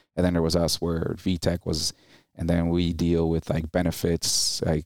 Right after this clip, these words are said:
um, uh, report write-, not reports, I'm talking about reports, resume writing, interviewing process. Like, we didn't just help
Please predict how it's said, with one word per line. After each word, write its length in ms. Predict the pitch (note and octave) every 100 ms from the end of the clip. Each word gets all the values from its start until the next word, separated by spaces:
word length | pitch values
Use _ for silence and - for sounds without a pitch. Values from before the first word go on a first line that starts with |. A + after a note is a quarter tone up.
| _ -
um, 380 | E2 D#2+ - - _ _ - _ _ _ _ _ _ _ -
uh, 120 | E2
report 420 | D#2+ E2+ - G2 C#2+
write-, 280 | F2 F2 F2+
not 160 | E2
reports, 440 | E2+ - E2 D2+ D#2
I'm 220 | E2+ D2+
talking 180 | - F2
about 120 | F#2
reports, 420 | E2 - E2+ E2 -
resume 420 | G2+ G2 G2 F#2+
writing, 640 | F#2 F2+ F2+ F2+ F2+ F2+
interviewing 560 | G2 F#2+ F2+ F2+ F2+ E2
process. 420 | F2+ E2+ F2+ D#2+
Like, 140 | E2+
we 180 | G2 A#2+
didn't 160 | A#2+ G#2+
just 200 | F#2 F#2+
help 280 | G2 G2